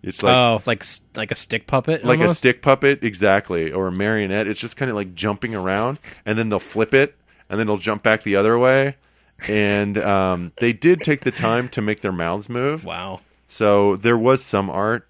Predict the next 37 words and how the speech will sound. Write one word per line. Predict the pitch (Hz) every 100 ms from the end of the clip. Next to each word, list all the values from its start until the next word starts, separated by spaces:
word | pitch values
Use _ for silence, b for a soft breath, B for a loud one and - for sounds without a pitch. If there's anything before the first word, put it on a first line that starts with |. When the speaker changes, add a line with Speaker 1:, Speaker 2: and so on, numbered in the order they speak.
| -
Speaker 2:
Yeah. | 123 110 104
Speaker 1:
you | 110
know, | 110 113
and, | 113 98 95 92
and | 98
the | 95 101
animation | 101 101 - 104
there, | 101
their | 92 87 -
eyes | 87 95
blink, | 90 98 107 -
which | 101 -
is, | 87
like, | 82 80
really | 78 87 87 80
unsettling | 85 - 82 92 101 107 - -
Speaker 2:
<laughs> | - 233
Speaker 1:
sometimes. | 110 110 117 113 117 127 - B B B B B
But | 113 -
the | 117
characters | - 127 139 147 139 120 117 _ _
are | 95 95 98 95
Speaker 2:
I | 98
don't | 98
like | 104 101 95
it. | 92 - _ _ _ _ -
Speaker 1:
are | 95 95
great. | 85 92 82 65 90
There's, | 101 101 101 101
uh, | 98 90 90
your | 98 101
lead | 98 120 104
guy, | 101 90 85 90 98 _ _ _ _ -
who | 104 104
is | 98 107 95
the | 90 101 104 -
titular | - - 104 95 92